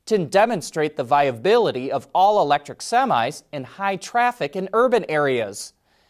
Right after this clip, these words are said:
As part of the ninety million dollar project, prototypes of the trucks will be used in real-world operations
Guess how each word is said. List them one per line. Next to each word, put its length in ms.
As 100
part 300
of 120
the 100
ninety 340
million 380
dollar 260
project, 640
prototypes 680
of 120
the 60
trucks 460
will 140
be 100
used 380
in 160
real-world 560
operations 880